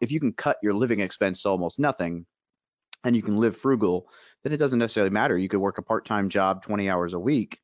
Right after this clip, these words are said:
and may-, or maybe, or maybe even just use your G I Bill and use the B A H from your G I Bill, and you save that because you're not spending money on housing, and live as frugally as you can and just hustle. I mean, there's,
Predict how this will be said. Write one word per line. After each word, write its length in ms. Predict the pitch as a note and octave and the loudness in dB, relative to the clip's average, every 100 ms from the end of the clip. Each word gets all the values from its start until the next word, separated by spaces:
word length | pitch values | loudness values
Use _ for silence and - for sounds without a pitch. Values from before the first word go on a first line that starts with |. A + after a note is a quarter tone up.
| _ _ _ _ - | _ _ _ _ -4
and 560 | G2+ G2 F#2+ F#2 F#2 F#2+ | 0 2 2 0 0 0
may-, 160 | G2 - | 0 0
or 140 | G2 | 0
maybe, 360 | G2+ A2+ A#2 A2+ | 2 2 2 2
or 120 | G#2 | 2
maybe 220 | G#2 A2+ | 2 4
even 240 | A2 G#2 G2 | 4 4 2
just 180 | G2 G#2+ | 0 0
use 180 | G#2+ | 0
your 120 | G2+ F#2+ | 0 0
G 180 | F#2 F2+ | 0 2
I 180 | F#2+ | 2
Bill 440 | B2 F#2 E2+ F2 - - | 2 2 2 0 -4 -8
and 220 | F#2+ F#2 | -4 -2
use 300 | F#2+ G2 F#2 | 0 -2 -2
the 460 | F#2+ F2 F2 E2+ F2 | 0 2 2 0 0
B 140 | G2+ | 0
A 40 | F#2+ G2 | 2 2
H 140 | G#2 - | 0 -4
from 120 | F#2 | -4
your 100 | F2+ | -2
G 140 | F2+ | 0
I 180 | F2+ F#2+ | 2 2
Bill, 420 | F2 E2+ E2 - _ - _ _ _ | 0 -2 -4 -8 _ -20 _ _ _
and 280 | F2+ F2+ F2 | -4 -4 -4
you 100 | F2+ | -4
save 360 | F#2 - F#2+ F2 | -4 0 0 2
that 260 | G2+ G#2 F#2 | 0 0 -2
because 220 | F2+ F2 | -4 -4
you're 80 | F2+ | -4
not 180 | F2+ | -4
spending 300 | - F#2+ F#2 | -4 -4 -2
money 160 | F#2 F#2 | -2 -2
on 120 | E2+ | -2
housing, 560 | F#2 A#2 C3 F#2 E2+ F2 _ _ _ | -2 0 0 -2 -4 -8 _ _ _
and 120 | F#2+ | -2
live 160 | G2+ A2+ | 0 0
as 100 | G2 | 0
frugally 440 | - A#2+ G#2 G2+ | 0 2 4 4
as 80 | F#2+ | 2
you 80 | F#2 | -2
can 300 | A2+ B2+ B2+ | -2 0 2
and 80 | F#2+ | 0
just 160 | F2+ - | -4 -2
hustle. 340 | A#2+ - - - | -4 -4 -12 -10
I 60 | G#2 | -2
mean, 180 | A2 A2 | 2 4
there's, 340 | C3+ C#3+ - | 4 2 -2